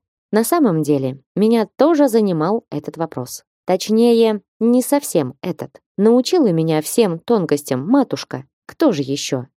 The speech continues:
Но вот откуда она сама их знала? И про фейерверки, и про пожелания на юбилей, и про танцы,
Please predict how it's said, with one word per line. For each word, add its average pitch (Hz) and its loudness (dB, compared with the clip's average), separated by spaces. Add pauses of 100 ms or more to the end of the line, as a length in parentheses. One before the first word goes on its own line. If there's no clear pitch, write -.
Но 170 0
вот 170 0
откуда 175 -2
она 165 0
сама 156 0
их 233 2
знала? 156 -4 (200)
И 294 2
про 175 0
фейерверки, 151 -2 (280)
и 294 4
про 220 0
пожелания 185 0
на 226 4
юбилей, 202 0 (180)
и 196 -12
про 160 -4
танцы, 151 -6